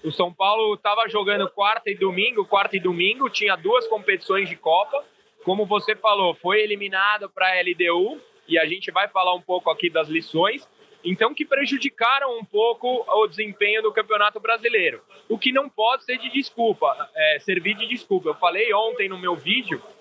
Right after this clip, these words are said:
que eu acho que o São Paulo poderia e deveria ter feito mais, principalmente no segundo tempo, se o, se o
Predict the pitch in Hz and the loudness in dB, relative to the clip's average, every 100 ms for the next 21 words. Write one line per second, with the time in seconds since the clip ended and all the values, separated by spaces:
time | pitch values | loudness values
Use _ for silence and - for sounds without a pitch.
0 | - - - - 180 185 180 175 175 165 | -20 -20 -20 -6 -2 0 0 2 2 2
1 | 160 165 175 202 - 220 214 208 208 208 | 2 2 2 0 -2 -6 -2 2 0 0
2 | 208 196 180 185 285 254 214 220 196 175 | -2 0 0 0 -2 0 0 0 0 0
3 | 233 277 214 202 190 196 160 156 180 202 | -2 -2 -2 0 -2 -2 -2 2 0 -2
4 | _ 208 233 - 214 214 214 208 208 190 | _ -4 -2 2 2 2 -2 -6 -2 0
5 | 190 165 - 190 208 175 - 190 160 - | 0 -2 0 0 0 -6 -2 -2 -2 -16
6 | - - 202 202 | -16 -4 0 0